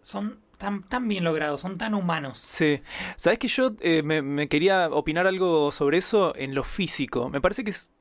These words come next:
Speaker 2: me, me recuerdo también en Los Descendientes, que está bien, está George Clooney, que es uno de los tipos más encantadores del planeta Tierra,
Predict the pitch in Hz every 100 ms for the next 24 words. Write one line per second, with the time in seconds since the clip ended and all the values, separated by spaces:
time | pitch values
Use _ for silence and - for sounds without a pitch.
0 | _ 165 156 127 135 156 - 143 196 185
1 | 170 185 165 139 135 147 175 165 131 139
2 | 147 - - - 135 131 107 156 160 -
3 | 160 147 131 131 143 127 - 160 139 139
4 | 139 135 127 123 131 139 127 123 127 131
5 | 131 131 123 117